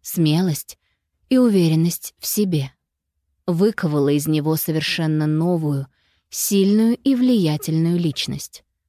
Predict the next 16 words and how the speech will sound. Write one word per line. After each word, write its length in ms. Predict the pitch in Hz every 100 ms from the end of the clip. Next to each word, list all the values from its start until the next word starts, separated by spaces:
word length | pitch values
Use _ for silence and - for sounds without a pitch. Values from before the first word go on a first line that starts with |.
| _
святого 580 | - - 156 - 147 139
отца 460 | 135 - 156 151 214 _ _ -
Варсонофия. 1000 | 165 160 - 180 175 147 - 151 156 165 _ _ _ _ _ _ _ _ _ _ _ -
И 80 |
это 240 | 214 220 214
могла 380 | 214 202 214 214
быть 240 | 196 -
очень 280 | 196 - 190
красивая 640 | 190 180 - 233 214 185
история 800 | 180 196 160 - 214 214 196 170 -
о 120 | 180
движении 640 | 160 165 160 180 185 185
к 80 | 180
свету 460 | - 170 170 170 180
и 80 | 175
Богу. 540 | 175 202 165 139 143